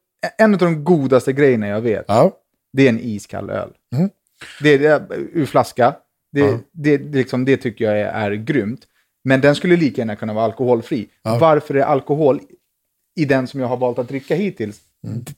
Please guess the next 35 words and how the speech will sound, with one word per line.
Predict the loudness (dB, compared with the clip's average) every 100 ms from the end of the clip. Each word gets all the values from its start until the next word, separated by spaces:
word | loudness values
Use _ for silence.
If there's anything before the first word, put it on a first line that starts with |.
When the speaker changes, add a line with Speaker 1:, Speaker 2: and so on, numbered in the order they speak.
| _
Speaker 1:
det | -4
kan | -2
jag | -4
inte | -6
svara | -10
på. | -12 _ -20 -20 -8 0
Speaker 2:
För |
jag | 2
tänker | 4 4
så | 4
här, | 6
varför | 4 4
dricker | 2 4
man? | 2 2
Jag | 4 4
dricker | 2 0 0
inte, | -2 -2
jag | -2 -2 -4
dricker | -10 -8
inte, | -6 -6
aldrig | -6 -8
druckit | -12 -10
för |
att | -8
jag | -6 -8
inte | -10 -10
dricker. | -10 -6 -4
Lång | -4 -6 -6
historia | -8 -8 -8 -8
kort, | -8 -8
den | -4
har |
ni | -4
hört | -2
förut. | 2 2 0